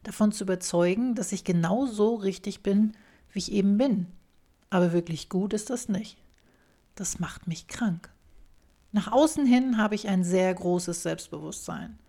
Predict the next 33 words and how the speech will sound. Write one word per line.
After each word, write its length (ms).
Doch 160
im 140
Innern, 580
ich 160
glaub 280
nicht 200
an 100
mich, 340
ich 140
mag 300
mich 200
nicht. 280
Ich 200
mochte 280
mich 220
noch 160
nie. 260
Das 140
ist 80
heftig, 460
oder? 280
Als 140
ich 140
das 260
gelesen 560
habe, 580
lief's 260
mir 100
tatsächlich 600
eiskalt 420
den 140
Rücken 260
runter. 460